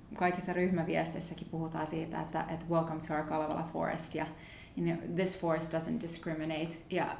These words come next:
me ollaan todellakin sitä mieltä, että niinku meidän, meidän Kalevala metsään mahtuu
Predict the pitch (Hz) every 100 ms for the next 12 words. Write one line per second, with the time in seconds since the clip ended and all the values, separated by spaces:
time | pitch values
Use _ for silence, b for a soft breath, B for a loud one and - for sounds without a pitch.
0 | - 175 170 165 165 165 165 165 175 -
1 | 170 160 160 151 170 - 175 - - 185
2 | 170 180 170 160 - 202 214 196 175 165
3 | 165 156 156 160 165 170 165 160 - 165
4 | 160 156 156